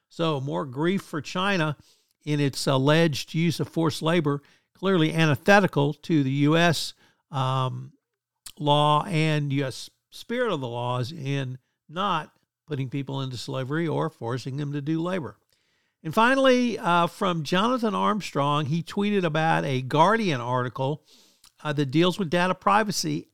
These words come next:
and Donald Trump. Donald Trump has sued a London firm over the Steele dossier, um, about his alleged sexual perversions and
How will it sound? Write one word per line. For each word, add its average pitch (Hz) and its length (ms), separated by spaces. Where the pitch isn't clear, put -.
and 190 480
Donald 139 320
Trump. 240 340
Donald 156 200
Trump 196 200
has 156 160
sued 214 440
a 160 140
London 175 380
firm 202 480
over 160 580
the 139 360
Steele 208 600
dossier, 165 1300
um, 139 800
about 151 300
his 147 180
alleged 143 800
sexual 170 500
perversions 143 920
and 175 640